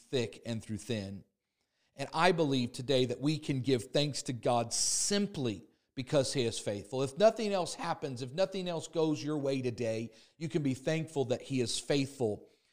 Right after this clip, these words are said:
even when everything else is falling apart. I cannot allow,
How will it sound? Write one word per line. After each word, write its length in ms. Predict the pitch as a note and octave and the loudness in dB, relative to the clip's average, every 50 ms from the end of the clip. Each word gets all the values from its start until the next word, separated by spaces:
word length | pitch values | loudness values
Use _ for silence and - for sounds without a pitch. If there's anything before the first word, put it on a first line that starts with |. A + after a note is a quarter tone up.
| _ _ _ _ _ | _ _ _ _ _
even 540 | - E3+ E3+ D#3+ D3 B2 B2+ A#2 A2 A2 G#2 - _ _ _ _ _ _ _ _ _ | -4 -2 -2 -2 -2 -2 -2 -4 -4 -6 -8 -12 _ _ _ _ _ _ _ _ _
when 140 | - C3 B2 - | -10 -8 -4 -2
everything 460 | C3 C3 B2+ B2+ A#2+ - C3 A#2 A2+ | 0 0 0 0 0 -2 -2 -2 0
else 240 | A2+ G#2+ G2+ - A2 | -2 -2 -2 -4 -6
is 80 | G2+ | -4
falling 340 | - - A#2 G#2 G#2 G2+ G2+ | -2 0 0 0 0 -2 -6
apart. 400 | G2 - - - A2 G2 G2 - - _ _ _ _ _ _ _ _ _ _ _ _ _ _ _ _ _ _ _ | -8 -8 -6 -6 -6 -6 -6 -10 -16 _ _ _ _ _ _ _ _ _ _ _ _ _ _ _ _ _ _ _
I 60 | - C3 | -12 -10
cannot 580 | - - - - E3 D#3+ E3 D#3+ D#3 D3 C#3+ | -10 -10 -8 -4 -2 0 0 2 2 2 4
allow, 560 | C3+ C3 B2+ C3 C3 C3 B2 A#2 G#2 G2+ - | 4 4 4 4 4 4 2 2 0 -4 -8